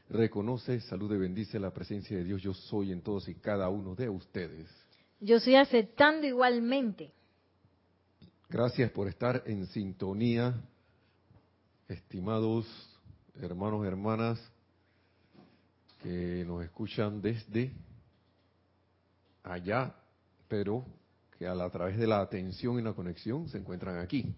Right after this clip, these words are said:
Speaker 1: <laughs> Mi nombre es Nelson Muñoz y, como siempre digo, es muy grato y es un placentero para mí estar con ustedes aquí compartiendo estas maravillosas enseñanzas de los amados maestros ascendidos,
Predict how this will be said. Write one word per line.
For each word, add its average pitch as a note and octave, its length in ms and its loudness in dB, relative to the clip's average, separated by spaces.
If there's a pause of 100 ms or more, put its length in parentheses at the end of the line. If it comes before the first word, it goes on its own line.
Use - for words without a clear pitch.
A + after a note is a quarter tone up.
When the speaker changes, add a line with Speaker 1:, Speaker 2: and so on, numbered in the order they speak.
(140)
Speaker 1:
<laughs> - 1700 -10
Mi G#2 100 -4
nombre B2+ 300 4
es B2+ 60 4
Nelson C3+ 440 2
Muñoz G#2 920 -2 (360)
y, F#2+ 600 -4 (1080)
como G2 340 -6
siempre A#2 500 -4
digo, D3+ 440 0
es A2 140 -4
muy A#2+ 280 -2
grato C#3+ 500 -2 (380)
y G2 100 -4
es F#2+ 80 -4
un G2+ 100 -8
placentero G2 560 -2
para E2 200 -6
mí F#2 80 -4
estar F#2+ 280 -2
con G2 200 -4
ustedes B2 520 2
aquí A#2 300 -2
compartiendo A#2+ 640 0
estas A#2+ 320 0 (1500)
maravillosas G#2+ 520 0
enseñanzas G#2+ 600 -2
de G#2+ 80 2
los F#2 160 -2
amados G2 320 -4
maestros F#2 400 -2
ascendidos, G#2+ 840 0